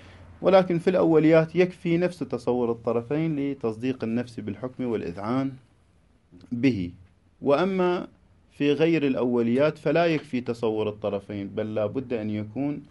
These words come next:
هناك شيء آخر منضم إليها، وهذا الذي ينضم إليه على ما بينه الشارح في عبارته وما تقدم الكلام، <clears throat> وما تقدم،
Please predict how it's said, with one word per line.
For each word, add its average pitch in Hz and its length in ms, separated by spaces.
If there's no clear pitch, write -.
هناك 117 340
شيء 117 420
آخر 147 420
منضم 151 680
إليها، 110 480
وهذا 170 400
الذي 156 360
ينضم 139 500
إليه 135 320
على 117 260
ما 113 440
بينه 117 580
الشارح 110 420
في 104 100
عبارته 127 800
وما 113 480
تقدم 113 460
الكلام، 104 500
<clears throat> 156 380
وما 117 260
تقدم، 131 720